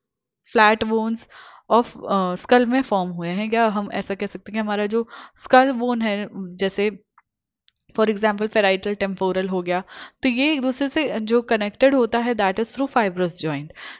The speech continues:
ठीक है, तो इनको हम क्या बोल देते हैं, सूचर्स, सूचर्स फॉर्म कर देते हैं ये क्रेनियम में। ठीक है, तो ये प्रेजेंट होते हैं हमारे स्कल बोन के अंदर, स्कल बोन में मिलते हैं हमें,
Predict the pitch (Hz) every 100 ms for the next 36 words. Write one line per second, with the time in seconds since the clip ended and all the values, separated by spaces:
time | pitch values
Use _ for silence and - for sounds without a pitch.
0 | - 277 208 170 - 220 - 226 226 254
1 | 240 233 240 220 202 196 220 254 - -
2 | 208 196 196 135 - - _ _ _ _
3 | _ _ _ _ _ _ _ - 240 233
4 | 262 262 254 - 175 175 170 160 156 -
5 | 156 156 123 147 - - 202 185 165 160
6 | 156 156 _ - - - - 240 - 175
7 | _ _ 185 185 202 233 240 226 214 233
8 | 226 220 202 214 214 196 202 220 - 226
9 | 233 202 196 190 196 170 165 175 - _
10 | _ _ _ _ _ _ _ _ _ _
11 | _ - 226 226 208 196 190 196 190 170
12 | 170 180 175 180 196 208